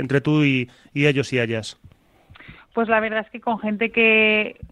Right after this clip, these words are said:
Speaker 2: que ha pasado por una enfermedad, pues por, en mi caso Carla Suárez, que pasó el mismo
Speaker 1: Ujú.
Speaker 2: linfoma, pues claro, tú te sentías, claro, te puede dar, bueno, eh, soporte moral cualquier persona, pero el caso de una persona que ha pasado por lo mismo, pues también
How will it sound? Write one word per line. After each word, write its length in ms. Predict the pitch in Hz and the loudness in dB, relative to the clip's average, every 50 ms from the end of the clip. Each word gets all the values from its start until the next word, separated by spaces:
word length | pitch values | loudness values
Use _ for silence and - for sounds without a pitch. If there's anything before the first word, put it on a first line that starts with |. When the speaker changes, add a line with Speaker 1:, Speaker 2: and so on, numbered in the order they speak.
| - - - 202 | -20 -20 -14 -8
Speaker 2:
que 140 | - 208 202 | -4 0 2
ha 120 | 196 208 202 | 2 2 2
pasado 440 | 202 214 196 - 214 214 208 208 190 | 0 -4 -4 0 0 2 2 0 0
por 160 | 196 202 196 | -2 -4 -4
una 120 | 208 208 | -4 -4
enfermedad, 580 | 202 175 - 214 196 196 196 190 190 196 196 196 | -6 -6 -6 -6 -6 -4 -2 0 2 2 2 2
pues 120 | 202 202 - | -2 -6 -8
por, 220 | - 185 180 180 - - _ _ - - - - - - | -8 -8 -8 -10 -12 -20 _ _ -18 -18 -18 -18 -14 -10
en 160 | - 196 185 | -8 -6 -6
mi 80 | 180 170 | -4 -2
caso 240 | - 180 170 196 | -2 -2 -2 -2
Carla 240 | 185 - 190 190 190 | -4 -2 -2 -2 -4
Suárez, 340 | 175 - 185 180 185 180 175 - | -2 0 0 0 0 0 -4 -6
que 80 | 175 | -4
pasó 320 | 175 180 170 - - 180 175 | -4 -4 -4 -2 -2 -2 -2
el 80 | 175 | -2
mismo 560 | 175 175 175 170 180 175 175 170 170 170 170 165 | -4 -6 -6 -4 -4 -2 0 0 0 0 0 0
Speaker 1:
Ujú. 100 | 165 156 | 0 -2
Speaker 2:
linfoma, 600 | 139 135 151 180 185 185 185 190 190 190 190 - _ _ _ _ _ _ _ | -2 -2 -4 -2 2 2 2 4 4 2 2 0 _ _ _ _ _ _ _
pues 180 | - 233 214 220 - | 0 0 0 0 0
claro, 360 | 233 226 226 214 180 175 - _ _ _ - | 0 2 2 0 -2 -4 -8 _ _ _ -14
tú 120 | - 220 202 | -12 -8 -8
te 120 | 214 220 | -6 -6
sentías, 360 | - 226 214 196 220 226 220 | -6 -6 -4 -2 -2 -2 0
claro, 240 | - 226 220 208 185 | 0 0 0 0 0
te 80 | 202 180 | -2 -4
puede 480 | - 190 190 196 202 214 214 202 202 - | -4 -2 -2 0 0 0 0 0 -2 -2
dar, 520 | - 180 196 196 190 185 185 - 180 180 - - - - | -2 0 2 2 2 2 0 -4 -6 -8 -12 -18 -20 -20
bueno, 380 | - - 180 180 175 - - - _ _ _ _ _ - | -14 -4 -2 0 0 0 -2 -6 _ _ _ _ _ -8
eh, 380 | - - 78 76 69 - - - | -6 -6 -4 -6 -6 -8 -10 -10
soporte 480 | - - 170 - - 180 175 180 190 190 | -6 -6 -4 0 0 0 0 0 -2 -2
moral 360 | 185 180 180 185 185 185 175 | 0 2 2 2 2 0 0
cualquier 360 | - 190 170 - 190 180 180 | -2 -2 -2 -2 -4 -4 -4
persona, 500 | - 190 160 - - 190 185 190 196 202 | -4 -6 -6 -4 -2 -2 0 2 2 2
pero 380 | 202 220 196 185 180 170 170 - | 2 2 2 2 2 2 2 0
el 160 | - 185 170 | -2 -6 -4
caso 260 | - 180 170 - 190 | -4 -4 -4 -4 -4
de 120 | 175 185 185 | -4 -2 -2
una 100 | 185 180 | -2 -2
persona 300 | - 185 - 190 190 185 | -2 -4 -4 -4 -6 -6
que 80 | - | -6
ha 20 | 185 | -6
pasado 240 | - 170 - 185 175 | -6 -2 0 0 2
por 180 | - 185 175 | 4 2 2
lo 120 | 175 175 175 | 2 2 0
mismo, 300 | 185 196 196 196 202 - | 0 -2 -2 -2 -2 -4
pues 180 | 180 175 - | -4 -6 -4
también 320 | - 165 165 170 175 185 | -4 -4 -4 -4 -8 -10